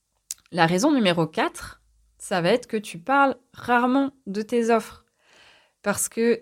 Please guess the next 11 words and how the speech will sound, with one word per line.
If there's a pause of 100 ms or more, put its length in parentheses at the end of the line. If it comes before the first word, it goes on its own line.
tu
as
certainement
peur
d'être,
euh,
lourde, (500)
de
saouler
ton
audience,